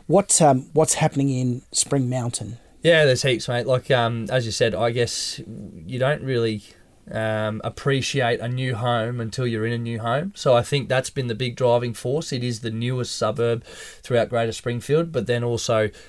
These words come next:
Speaker 2: it's combining, um, the convenience of location. It's, it's probably the closest suburb to what will be the city centre.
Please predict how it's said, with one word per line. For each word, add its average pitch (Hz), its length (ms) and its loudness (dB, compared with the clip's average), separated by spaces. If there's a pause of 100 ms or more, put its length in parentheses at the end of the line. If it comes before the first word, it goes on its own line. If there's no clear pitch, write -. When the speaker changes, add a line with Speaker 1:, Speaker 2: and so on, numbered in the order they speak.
(140)
Speaker 2:
it's 123 160 -4
combining, 113 800 -2
um, 104 560 -2 (400)
the 113 220 -4
convenience 127 600 -2
of 107 120 -8
location. 107 520 -2
It's, 101 140 -6
it's - 220 -8
probably 123 440 0
the 98 100 -6
closest 117 500 -2
suburb 107 360 -2
to 117 120 -12
what 117 160 2
will 117 160 -4
be 107 220 -2
the 101 120 -8
city 110 280 -6
centre. 113 440 -4